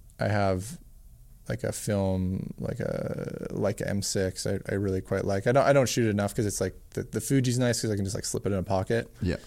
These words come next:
Speaker 1: The, you know, the Leicas are built like tanks. They're heavier and you're, like, they're bulkier. So,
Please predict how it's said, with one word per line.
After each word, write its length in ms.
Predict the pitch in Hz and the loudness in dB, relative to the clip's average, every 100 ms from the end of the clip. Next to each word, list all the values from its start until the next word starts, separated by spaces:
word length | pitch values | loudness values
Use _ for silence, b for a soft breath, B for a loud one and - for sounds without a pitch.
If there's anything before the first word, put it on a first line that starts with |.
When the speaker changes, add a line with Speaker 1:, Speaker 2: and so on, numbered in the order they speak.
| B B - - - - - | B B -18 -18 -20 -18 -10
Speaker 1:
The, 300 | 147 101 107 - | -2 0 -2 -2
you 160 | 113 101 | 0 2
know, 60 | |
the 100 | 92 | 2
Leicas 400 | 92 90 - - | 2 0 -2 -4
are 120 | - - - | -6 -8 -8
built 160 | - - | -4 -2
like 160 | - - | -4 -4
tanks. 320 | 95 98 - | -4 -4 -4
They're 180 | 104 98 | -2 -2
heavier 480 | 104 101 101 95 | -2 0 2 2
and 100 | 92 | 2
you're, 120 | 92 90 | 0 0
like, 240 | 95 - | -2 -4
they're 100 | 95 | -4
bulkier. 540 | 101 - - - 95 | -2 -2 -2 -4 -4
So, 300 | 101 - 123 | -4 -4 -6